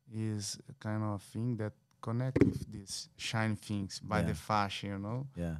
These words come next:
Speaker 1: Because if, if you put the system working good, by the movement, uh, things start to s-, to spread, the hydration start to work better in your
Speaker 2: Mm-hmm.
Speaker 1: body.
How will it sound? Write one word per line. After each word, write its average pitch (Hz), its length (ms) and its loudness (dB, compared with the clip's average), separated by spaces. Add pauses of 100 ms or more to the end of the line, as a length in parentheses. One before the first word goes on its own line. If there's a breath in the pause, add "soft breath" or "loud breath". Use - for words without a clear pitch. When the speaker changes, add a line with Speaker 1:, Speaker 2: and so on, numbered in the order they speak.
Speaker 1:
Because 113 360 -2
if, 131 180 -2
if - 260 -4
you 139 100 0
put 123 320 -2 (180)
the 113 140 -8
system 107 540 -4
working 107 400 -2
good, 117 320 -4 (640)
by 113 220 2
the 110 80 2
movement, 113 640 2 (720)
uh, - 60 -10 (140)
things - 360 -8
start 131 280 -6
to 131 100 -8
s-, 131 180 -8 (200)
to 117 120 -8
spread, 120 420 -2
the 107 60 -2
hydration 104 540 -4
start 101 340 -4
to 95 600 -10
work 104 340 -6
better 104 380 -2
in 98 140 -2
your 98 120 -2
Speaker 2:
Mm-hmm. 92 100 2
Speaker 1:
body. 101 580 0